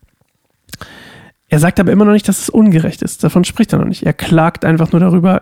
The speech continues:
Er, er sagt auch nicht, dass, ähm, dass es, dass es nicht verdient oder so. Er sagt einfach nur, die Heftigkeit des Ganzen ist ein bisschen zu viel für ihn, <laughs> wenn man so will. Also, äh, ist eigentlich ganz spannend.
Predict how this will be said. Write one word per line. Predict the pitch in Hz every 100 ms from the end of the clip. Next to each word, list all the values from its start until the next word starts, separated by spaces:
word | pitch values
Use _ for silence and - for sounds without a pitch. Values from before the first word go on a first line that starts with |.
| -
Er, | 151 -
er | 160
sagt | 175 -
auch |
nicht, | 180 180 -
dass, | - - - - - - - -
ähm, | 160 156 147 147 156 _ _ _ _ _ _ _ _ _ _ - -
dass | 156 -
es, | 156 - - -
dass | 156 156
es | 156
nicht | 160
verdient | - 147 233 254
oder | 151 139
so. | 151
Er | 139
sagt | 156 -
einfach | 190 220 226
nur, | 233 233 - _ _ _ _ _ _ _ _ _ _ -
die | 175
Heftigkeit | 160 233 - - - - 147 -
des | -
Ganzen | - 151 151 -
ist | 156
ein | 143
bisschen | 143 143 135 _ _ -
zu | 160
viel | - 143
für | -
ihn, | - - - - 240 - -
<laughs> | - - - - - 131
wenn | -
man | 147
so | 139 139
will. | 170 - - - -
Also, | 147 156 170 - - - - -
äh, | 180 185 -
ist | 208
eigentlich | 208 202
ganz | 185
spannend. | - - 175 165